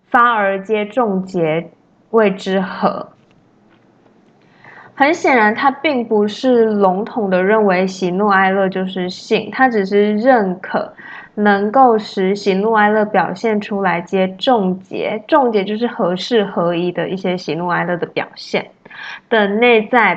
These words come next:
本有的根底的中始性。在这里中，中结、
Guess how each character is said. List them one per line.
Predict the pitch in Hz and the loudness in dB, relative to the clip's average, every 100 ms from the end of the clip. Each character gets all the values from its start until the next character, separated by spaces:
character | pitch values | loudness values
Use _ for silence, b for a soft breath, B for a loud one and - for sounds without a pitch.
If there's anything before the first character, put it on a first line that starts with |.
| - | -2
本 | 185 180 | -6 -4
有 | 196 202 180 | -4 -4 -2
的 | 156 | -4
根 | 160 - 196 190 196 190 | -4 0 0 0 -2 -4
底 | 175 | -4
的 | 110 107 - - | -4 -8 -8 -6
中 | - 185 185 | 0 0 -2
始 | 185 - 180 - | -8 -8 -8 -8
性。 | - - 202 - _ _ _ - | -10 -2 -2 -4 _ _ _ 0
在 | 302 294 | 2 4
这 | 311 | 6
里 | 254 170 160 | 6 4 -2
中， | - 247 240 247 - _ _ _ _ _ | -4 -2 -2 -6 -12 _ _ _ _ _
中 | 262 254 254 247 | -2 0 -2 -4
结、 | 208 - - | -2 -2 -4